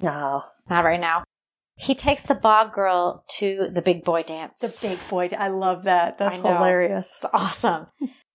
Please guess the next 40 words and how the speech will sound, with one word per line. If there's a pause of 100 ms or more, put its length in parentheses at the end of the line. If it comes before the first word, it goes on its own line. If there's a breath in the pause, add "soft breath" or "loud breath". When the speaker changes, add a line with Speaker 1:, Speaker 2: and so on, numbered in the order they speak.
Speaker 2:
But
then
Mom,
you
know,
he
comes
in
and
Mom
manipulates
his
emotions
with
stories
of
his
childhood
Speaker 1:
Ugh.
Speaker 2:
and
all
she
did
for
him (340 loud breath)
as
a
young
single
mother
trying
to
make
him
feel
bad
about (320 loud breath)
growing
up,
something